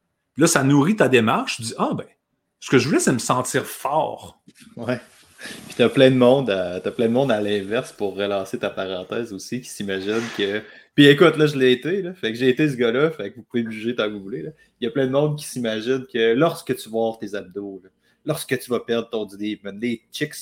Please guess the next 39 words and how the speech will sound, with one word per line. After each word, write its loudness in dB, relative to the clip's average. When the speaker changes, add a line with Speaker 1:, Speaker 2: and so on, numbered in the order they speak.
Speaker 2:
vont -2
courir 4
à -2
toi, -4
puis -16
les -6
gens -2
vont -2
t'amener -10
des -6
fucking -12
plateaux -10
de -14
raisin -6
non-stop -6
en -10
te -20
nourrissant, -10
genre. -10
Tu 4
sais, 8
la, 2
Speaker 1:
Mm. -2
Speaker 2:
la 6
journée 4
que -10
tu, -8
la 2
journée 2
que -8
tu -20
vas -6
devenir -2
le -4
gars -4
avec -6
les -12
abdos, -10
man, -14